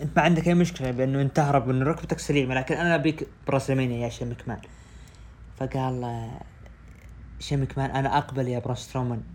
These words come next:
تدري ليش؟ لأنك أنت غبي." فبرون سترومان قال إنه، "اختر أي مباراة تبيها."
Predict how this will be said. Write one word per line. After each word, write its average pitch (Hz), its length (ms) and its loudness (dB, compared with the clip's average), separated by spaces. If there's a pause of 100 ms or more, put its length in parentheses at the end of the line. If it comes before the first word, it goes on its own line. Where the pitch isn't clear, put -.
(120)
تدري 143 240 4
ليش؟ 156 360 2
لأنك 131 300 -4
أنت 123 160 -4
غبي." 117 260 -8 (960)
فبرون - 1000 -2
سترومان 175 340 6
قال 175 120 6
إنه، 165 200 2
"اختر 175 240 -2
أي 180 240 4
مباراة 151 220 4
تبيها." - 400 -12